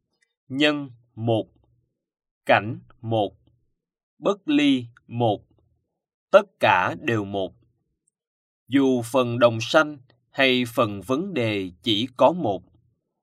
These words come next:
cũng như nhị đề hữu duyên, Sáp Bắc Cha Gia Dukkha. Phần liên quan,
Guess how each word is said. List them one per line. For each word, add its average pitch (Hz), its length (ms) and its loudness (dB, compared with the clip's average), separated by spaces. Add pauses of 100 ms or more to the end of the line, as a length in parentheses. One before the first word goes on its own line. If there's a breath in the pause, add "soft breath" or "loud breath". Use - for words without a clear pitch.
(220)
cũng 139 300 -4
như 143 460 2
nhị 113 300 0
đề 113 480 0
hữu 107 280 -4
duyên, 139 320 0 (800)
Sáp 190 320 0 (100)
Bắc 196 180 4 (180)
Cha 131 160 2
Gia 120 540 0
Dukkha. 120 580 -2 (1900)
Phần 120 300 -2
liên 139 360 -2
quan, 139 340 4